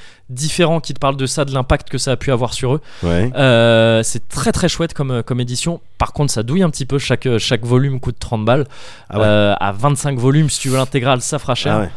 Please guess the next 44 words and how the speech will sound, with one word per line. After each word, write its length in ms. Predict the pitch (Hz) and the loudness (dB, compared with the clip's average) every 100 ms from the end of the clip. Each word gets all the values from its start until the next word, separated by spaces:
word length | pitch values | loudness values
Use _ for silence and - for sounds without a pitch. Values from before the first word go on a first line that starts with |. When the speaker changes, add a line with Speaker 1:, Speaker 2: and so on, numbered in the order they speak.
| - | -8
Speaker 2:
Bah, 260 | 92 92 92 | -4 -2 -4
tu 160 | - | -6
peux 140 | - 98 | -6 -4
me 40 | |
faire 120 | 95 104 | -2 -2
le 80 | |
calcul. 380 | 101 117 107 160 | -2 -4 -4 -4
Speaker 1:
Je... 800 | 147 - 170 160 151 147 143 135 135 143 | -2 2 4 4 4 4 4 2 -2 -6
Non. 220 | 160 151 - - - | -2 0 -2 -8 -18
Speaker 2:
Sept 220 | - - | -16 -10
cent 140 | - 123 | -4 -2
cinquante 320 | 143 143 139 | -2 -4 -2
balles. 160 | 143 | -2
Speaker 1:
Sept 160 | 127 160 | 0 0
cent 120 | 185 | 0
cinquante 320 | - 180 156 143 | -2 -2 -2 0
balles, 180 | 127 - - | 2 2 0
Speaker 2:
<laughs> 120 | 147 | -2
Speaker 1:
tout 120 | - | 0
simplement. 500 | 156 147 143 147 135 - - - 127 | 0 2 2 0 -2 -4 -8 -8 -8
Mais 120 | 151 | -2
c'est 120 | 165 180 | 0 0
un 60 | |
peu 120 | 175 | -2
plus 240 | 170 - 170 | -4 -6 -4
de 80 | 147 | -4
trente 240 | - 131 | -4 -2
balles, 140 | 127 | 0
en 80 | 117 | 0
fait. 160 | 107 113 | -2 -4
C'est 80 | 127 | -2
Speaker 2:
Ouais. 60 | |
Speaker 1:
pour 100 | 127 | -2
ça 140 | - 156 | -2 -2
que 60 | |
c'est 100 | - | -2
galère. 300 | 131 117 107 | -4 -4 -4
Mais 100 | 107 | -4
Speaker 2:
Ouais. 60 | 139 | -2
Speaker 1:
sept 100 | 208 | 0
cent 100 | 196 | 0
cinquante 320 | 180 180 139 131 | -2 -4 -2 0
balles, 140 | 123 | 0
voilà. 240 | 117 131 | 2 0